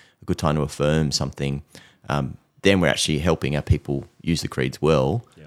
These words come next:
Speaker 1: rather than just chucking it in there is because, well, of course you say it, you know. <laughs>
Speaker 2: So in a sense, there's a, the, the decision as to how we, how often we use the creeds and, and other aspects of this thick religion series, the
Speaker 1: Mm.
Speaker 2: confessions and
Speaker 1: Mm.
Speaker 2: communion and, uh,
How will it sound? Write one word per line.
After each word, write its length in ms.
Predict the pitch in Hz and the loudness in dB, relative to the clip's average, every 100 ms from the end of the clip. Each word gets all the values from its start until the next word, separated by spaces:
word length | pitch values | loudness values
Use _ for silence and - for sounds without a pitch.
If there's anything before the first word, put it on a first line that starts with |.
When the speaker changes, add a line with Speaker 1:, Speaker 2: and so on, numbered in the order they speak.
| 76 | -4
Speaker 1:
rather 240 | 82 78 76 | 2 4 4
than 140 | 76 | 0
just 160 | 73 - | -2 -4
chucking 320 | 76 - 73 | -4 -2 -4
it 80 | 76 | -2
in 140 | 76 | 0
there 160 | 73 69 | 0 -2
is 140 | 69 | -4
because, 500 | - - 64 - - | -8 -10 -8 -8 -8
well, 140 | - 67 | -6 -6
of 80 | |
course 240 | - 95 - | -2 -2 -2
you 60 | |
say 180 | - 50 | -6 -6
it, 140 | - - | -6 -6
you 80 | 76 | -6
know. 120 | 60 - - | -6 -4 -4
<laughs> 60 | - - _ - - - | -4 -8 _ -20 -20 -2
Speaker 2:
So 140 | 156 | 4
in 80 | 156 | 6
a 40 | 147 | 4
sense, 280 | 170 170 | 2 0
there's 180 | 156 127 | -2 -2
a, 160 | 120 104 | 0 -2
the, 140 | - 101 | -4 -8
the 180 | 104 | -6
decision 420 | 101 101 127 110 113 | -6 -4 -2 -2 -4
as 120 | 98 | -6
to 80 | 98 | -8
how 260 | 87 95 92 | -6 -6 -4
we, 380 | 90 87 82 - _ _ _ - | -6 -8 -10 -16 _ _ _ -12
how 180 | 92 90 | -6 -4
often 320 | 107 110 95 | -4 -6 -6
we 80 | 87 | -6
use 480 | 82 78 95 92 87 | -6 -8 -6 -6 -8
the 80 | 80 | -14
creeds 420 | - 92 87 - | -8 -6 -4 0
and, 300 | 147 127 - _ _ _ _ | 2 2 -2 _ _ _ _
and 200 | 104 95 | -2 -2
other 320 | - 98 98 98 | -2 0 2 2
aspects 460 | 127 - 95 - | 2 0 -2 -2
of 140 | 95 76 | -6 -6
this 220 | 87 - | -8 -8
thick 200 | - - | -10 -6
religion 400 | 95 95 87 80 | -6 -4 -6 -6
series, 380 | - 117 95 85 | -2 -2 -2 -6
the 60 | |
Speaker 1:
Mm. 40 | 85 | -2
Speaker 2:
confessions 560 | 95 90 92 98 95 | 0 0 -2 -8 -8
and 180 | 85 78 | -10 -6
Speaker 1:
Mm. 140 | 95 92 | 0 0
Speaker 2:
communion 480 | 98 98 98 95 90 | 0 -2 -4 -6 -8
and, 240 | 78 76 - - _ _ | -12 -14 -20 -20 _ _
uh, 300 | 87 78 76 | -8 -6 -8